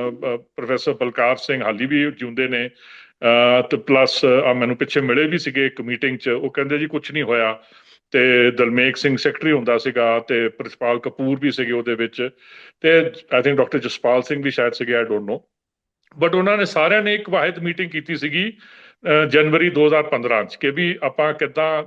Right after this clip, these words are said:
ਜਥੇਦਾਰ ਜਿਹੜਾ ਹੈਗਾ, ਜਿਹੜਾ actually ਜਥੇਦਾਰ, ਦੇਖੋ ਪਹਿਲੀ ਗੱਲ ਤੇ ਜਥੇਦਾਰ ਜਿਹੜਾ ਹੋਣਾ ਚਾਹੀਦਾ ਹੈ ਉਹ ਪੂਰੀ ਕੌਮ ਦਾ, ਅ, ਸਮੁੱਚਾ ਆਪਾਂ ਜੇ ਕਹਿ ਲਈਏ ਤੇ ਉਹਦਾ ਜਿਹੜਾ ਕਾਰਜ ਖੇਤਰ ਹੈ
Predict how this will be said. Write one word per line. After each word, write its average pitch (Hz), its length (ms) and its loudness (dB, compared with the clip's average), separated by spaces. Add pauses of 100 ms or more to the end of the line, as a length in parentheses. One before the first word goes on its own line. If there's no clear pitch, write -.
ਜਥੇਦਾਰ 131 520 -2
ਜਿਹੜਾ 139 240 -2
ਹੈਗਾ, 123 240 -2
ਜਿਹੜਾ 208 280 -2
actually 220 320 -8
ਜਥੇਦਾਰ, 165 540 -2 (600)
ਦੇਖੋ 208 160 -4
ਪਹਿਲੀ 214 240 2
ਗੱਲ 233 100 4
ਤੇ 226 100 2
ਜਥੇਦਾਰ 190 460 0
ਜਿਹੜਾ 202 180 0
ਹੋਣਾ 175 220 0
ਚਾਹੀਦਾ 190 320 0
ਹੈ 214 60 0
ਉਹ 220 220 -2
ਪੂਰੀ 220 380 -6 (120)
ਕੌਮ 175 500 2
ਦਾ, 180 500 2 (300)
ਅ, 147 40 0
ਸਮੁੱਚਾ 165 680 0
ਆਪਾਂ 160 280 0
ਜੇ 160 140 -4
ਕਹਿ 147 200 0
ਲਈਏ 117 280 -4 (340)
ਤੇ - 160 -12
ਉਹਦਾ 262 220 4
ਜਿਹੜਾ 226 260 4
ਕਾਰਜ 160 320 -2
ਖੇਤਰ 175 400 -2
ਹੈ 180 220 0